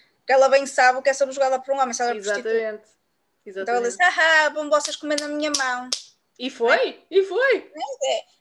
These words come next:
Speaker 1: Com certeza era uma prostituta que ia lendo as cenas, ou aprendendo a ler. Dá facilmente para traçar, sem saber nada da senhora, dá facilmente para traçar uma cena de, ela ouvia os gajos, os clientes que iam falando e aprendendo umas coisas, se calhar aprendeu a ler aos bocadinhos e não sei o quê, não sei o quê.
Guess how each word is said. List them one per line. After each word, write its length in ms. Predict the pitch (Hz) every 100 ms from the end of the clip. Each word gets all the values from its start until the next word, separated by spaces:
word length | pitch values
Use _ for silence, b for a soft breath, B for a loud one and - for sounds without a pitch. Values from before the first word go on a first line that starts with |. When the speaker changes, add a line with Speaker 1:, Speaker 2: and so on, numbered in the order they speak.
| _
Speaker 1:
Com 140 | 277
certeza 240 | 277 285 269
era 80 | 277
uma 120 | 277
prostituta 600 | - 285 262 262 247 240
que 380 | - 247 240 -
ia 320 | 240 240 233
lendo 460 | 226 247 240 233 226
as 100 | 220
cenas, 380 | - 226 220 208
ou 140 | 240
aprendendo 420 | 233 233 240 240 240
a 60 |
ler. 420 | 240 240 226 214 _ _ _ - - _
Dá 220 | 254 254
facilmente 520 | 262 277 294 277 294
para 120 | - 285
traçar, 400 | 285 294 285 277
sem 280 | - 339 370
saber 240 | 330 320
nada 280 | 311 320 311
da 100 | 320
senhora, 440 | - 254 220 196 B B B -
dá 100 | 240
facilmente 500 | 254 262 269 269 277
para 80 | 277
traçar 420 | 277 285 277 277 285
uma 160 | 294 294
cena 240 | 302 302
de, 260 | 254 240 - b b b
ela 480 | - 127 220 233 233
ouvia 540 | 240 226 269 262 233 208
os 160 | 247
gajos, 600 | 247 233 226 226 - - -
os 100 | -
clientes 560 | 269 277 311 349 349
que 80 | -
iam 80 | 254
falando 560 | 262 277 311 320 330
e 60 | 294
aprendendo 400 | 277 262 247 247
umas 180 | 254 -
coisas, 360 | - 302 311
se 60 | -
calhar 180 | 247 240
aprendeu 320 | 240 254 254
a 20 |
ler 120 | 247 247
aos 120 | 247
bocadinhos 460 | - 247 285 294 262
e 60 |
não 80 | 262
sei 160 | 262 254
o 20 |
quê, 80 | 269
não 80 |
sei 140 | 269
o 20 |
quê. 100 | -